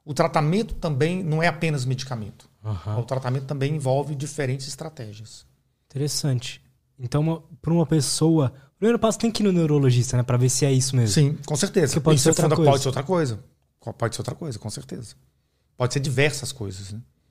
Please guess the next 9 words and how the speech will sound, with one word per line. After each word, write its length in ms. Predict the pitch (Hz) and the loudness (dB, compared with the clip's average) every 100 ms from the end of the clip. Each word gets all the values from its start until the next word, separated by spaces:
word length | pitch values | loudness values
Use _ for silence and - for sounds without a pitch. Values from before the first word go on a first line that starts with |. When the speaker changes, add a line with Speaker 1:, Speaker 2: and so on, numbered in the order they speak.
| _ _ _ _ - | _ _ _ _ -10
Speaker 2:
O 100 | 131 | 2
quê, 240 | 156 190 | 4 4
Speaker 1:
De-, 60 | 151 | 4
Speaker 2:
por 80 | |
Speaker 1:
desde 160 | 127 196 | 4 4
Speaker 2:
exemplo? 180 | 208 208 | 2 0
Speaker 1:
condições, 540 | - 180 160 143 - - - - - | 2 2 2 0 -4 -10 -20 -20 -4
é, 480 | 135 135 131 131 120 | 2 6 6 6 4
mais, 760 | 123 127 127 127 120 - - | 2 4 4 4 0 -4 -8